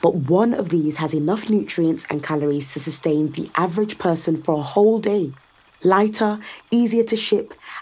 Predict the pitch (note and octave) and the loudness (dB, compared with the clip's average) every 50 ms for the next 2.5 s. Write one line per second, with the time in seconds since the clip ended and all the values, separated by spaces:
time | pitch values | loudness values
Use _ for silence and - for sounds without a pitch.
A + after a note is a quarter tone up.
0 | - - F#3 G3 G3+ A3 A3 F#3+ F#3 F3+ F3+ - - F3 D#3+ D#3+ E3 - D#3+ D#3 | -6 -2 0 2 2 2 2 2 0 -2 -2 -2 0 0 0 0 -2 -2 -2 -2
1 | D#3 D#3 - - D3+ D#3+ E3+ E3 D3 - - - - - G#3+ G3+ G3+ - G3+ - | -2 -2 -4 -4 -4 -2 -2 -2 -2 -4 -4 -6 0 2 4 4 4 2 0 0
2 | E3+ D3 C3 B2 C3 - - - - | 0 0 -2 -4 -6 -8 -8 -8 -8